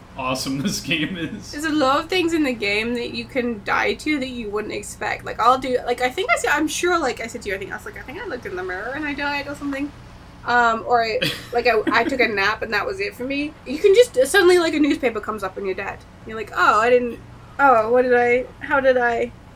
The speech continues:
Speaker 2: So, like, that was just a constant cause of concern for me, was having enough morale points and health points and stuff. Especially considering how long it took me to find a safe place to sleep.
Speaker 1: Yeah,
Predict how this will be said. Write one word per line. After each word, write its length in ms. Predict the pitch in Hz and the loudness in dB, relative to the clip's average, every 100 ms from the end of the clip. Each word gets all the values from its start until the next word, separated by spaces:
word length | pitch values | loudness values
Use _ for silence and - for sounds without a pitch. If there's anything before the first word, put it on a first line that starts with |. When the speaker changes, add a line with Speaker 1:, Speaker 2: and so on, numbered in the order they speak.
| - - - | -20 -20 -14
Speaker 2:
So, 160 | - 285 | -8 0
like, 280 | 311 285 | 0 2
that 140 | 349 381 | 6 6
was 140 | 403 | 6
just 160 | 359 - | 2 -4
a 60 | |
constant 520 | 285 349 220 214 214 - | -4 -2 -2 -4 -10 -8
cause 220 | 214 208 | -8 -8
of 160 | 208 | -12
concern 400 | - 208 220 226 | -12 -10 -8 -10
for 80 | 208 | -10
me, 140 | 226 214 | -10 -8
was 160 | 214 | -6
having 240 | 240 214 214 | -4 -4 -6
enough 200 | 214 220 | -8 -6
morale 420 | 214 202 202 202 | -4 0 0 0
points 420 | 233 220 214 - | -6 -8 -10 -12
and 120 | 170 | -10
health 220 | 208 208 214 | -6 -6 -8
points 300 | 233 220 220 | -12 -12 -12
and 100 | 240 | -14
stuff. 320 | 226 233 226 233 - - - - - - | -10 -4 -4 -4 -12 -20 -20 -20 -20 -18
Especially 380 | 240 294 294 269 | -4 -2 -2 -2
considering 300 | 254 254 233 | -2 -2 2
how 160 | 240 | 2
long 180 | 226 202 | 2 0
it 80 | 196 | -2
took 160 | 214 208 | -8 -6
me 140 | 202 | -8
to 80 | 202 | -6
find 280 | 208 214 196 | -4 -4 -6
a 120 | 196 | -10
safe 280 | - 202 - | -6 -6 -6
place 200 | 202 - | -10 -10
to 100 | 208 | -14
sleep. 320 | - 208 180 - - - | -10 -10 -10 -14 -20 -16
Speaker 1:
Yeah, 500 | 165 151 139 127 135 | -10 -8 -6 -6 -10